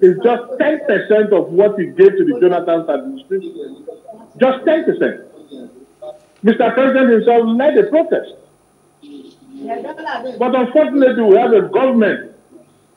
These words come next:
that is impervious to criticism. I don't see any reason why Mister Uh, Garba Shehu want to react to such a thing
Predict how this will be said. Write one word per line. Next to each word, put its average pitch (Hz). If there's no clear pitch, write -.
that 185
is 185
impervious 226
to 180
criticism. 190
I 220
don't 285
see 254
any 233
reason 208
why 202
Mister 185
Uh, 170
Garba 185
Shehu 190
want 180
to 185
react 202
to 151
such 156
a 113
thing -